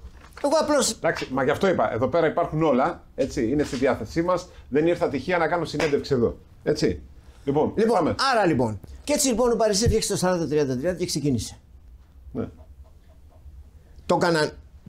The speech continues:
Speaker 1: και στην πραγματικότητα απογειώθηκε, όχι από τους αθλητές, από το Hollywood.
Speaker 2: Από τους ηθοποιούς και τέτοια,
Speaker 1: Ναι.
Speaker 2: αυτούς.
Speaker 1: Τον φώναξε λοιπόν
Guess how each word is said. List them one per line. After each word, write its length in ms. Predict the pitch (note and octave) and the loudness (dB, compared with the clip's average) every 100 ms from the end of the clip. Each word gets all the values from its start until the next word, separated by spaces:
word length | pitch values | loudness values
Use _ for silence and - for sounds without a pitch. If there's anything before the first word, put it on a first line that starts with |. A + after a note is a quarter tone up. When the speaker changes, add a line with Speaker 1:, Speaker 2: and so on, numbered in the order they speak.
| - - A2+ | -20 -16 -6
Speaker 1:
και 400 | C#3+ C3 B2 A#2 | 2 4 4 4
στην 140 | A2+ | 2
πραγματικότητα 920 | B2 A#2 A#2 G2+ D3+ D#3+ A#2+ C#3+ C#3+ - | 0 0 0 0 0 0 0 0 -2 -2
απογειώθηκε, 880 | C3 C3 A2+ D#3 E3+ - C3 F3 - - - - - - - - - | -2 0 2 2 0 0 0 0 -4 -18 -20 -20 -20 -20 -20 -10 -4
όχι 180 | B3+ | -2
από 80 | C4+ | -2
τους 100 | - | -2
αθλητές, 460 | B3 E3 - E2 - - - - - - - - - - - - - - | -4 -4 -10 -12 -16 -20 -20 -20 -20 -20 -20 -20 -20 -20 -18 -14 -14 -6
από 140 | D#3 - | -4 -2
το 100 | D#3 | 2
Hollywood. 400 | A3+ A2+ F2+ - - - - - - - - - - | 2 2 -2 -10 -20 -20 -20 -20 -20 -20 -20 -16 -8
Speaker 2:
Από 120 | A2+ | -4
τους 240 | B2+ A#2+ | 0 0
ηθοποιούς 420 | B2 D#3+ D3+ C#3+ C#3+ | -2 -2 0 0 2
και 80 | |
τέτοια, 160 | C#3+ C#3+ | 2 2
Speaker 1:
Ναι. 80 | F3 C4+ C4+ G#3 | 4 2 2 2
Speaker 2:
αυτούς. 240 | D3 - - - - | 2 0 -8 -20 -6
Speaker 1:
Τον 180 | F3+ F3 | 0 2
φώναξε 340 | A3+ B3+ A#3 | 2 2 2
λοιπόν 440 | A3 A3+ A#3 F#3+ | 2 2 0 0